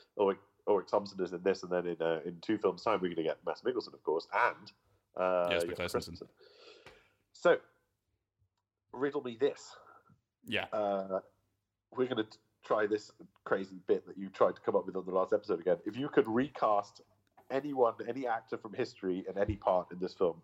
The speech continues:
Speaker 1: what would it be?
Speaker 2: I would definitely recast Christmas Jones.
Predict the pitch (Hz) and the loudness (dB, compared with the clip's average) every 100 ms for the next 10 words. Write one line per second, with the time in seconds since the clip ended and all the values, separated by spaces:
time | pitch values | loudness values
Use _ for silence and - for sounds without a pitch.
0 | - 87 85 85 76 73 _ - _ _ | -4 -2 -2 -6 -8 -12 _ -20 _ _
1 | _ _ - 107 113 123 110 95 117 110 | _ _ -6 -4 0 0 0 0 0 0
2 | 110 104 92 95 92 104 92 87 - - | -4 -4 -2 -2 -2 -2 -4 -4 -8 -6
3 | 95 - 87 - 87 85 80 82 - | -6 -4 -8 -6 -6 -6 -8 -12 -14